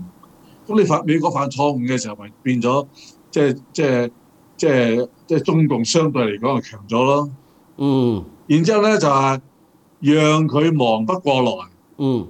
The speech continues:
Speaker 1: 最後，因為忙不過來，最後患上憂鬱症。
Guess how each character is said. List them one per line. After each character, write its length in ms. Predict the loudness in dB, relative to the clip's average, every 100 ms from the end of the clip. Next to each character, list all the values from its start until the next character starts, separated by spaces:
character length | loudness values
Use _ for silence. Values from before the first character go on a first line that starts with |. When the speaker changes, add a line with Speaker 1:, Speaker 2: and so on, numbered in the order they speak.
| -16 _ _
Speaker 1:
最 320 | 0 2 4
後， 380 | 2 0 -2 -2 _ _ _ _
因 80 | -2
為 100 | 0
忙 220 | 2 0 -2
不 100 | -4
過 340 | -2 0 -2 -6
來， 100 | -12 _ _ _
最 260 | 0 2 2
後 340 | 0 -4 -6 -10 _ -8
患 300 | -2 0 0
上 260 | -2 -4 -4 -6 -10 _ _ _ _ _ _ -2
憂 300 | 2 2 2
鬱 160 | -2 -6
症。 300 | -8 -8 -8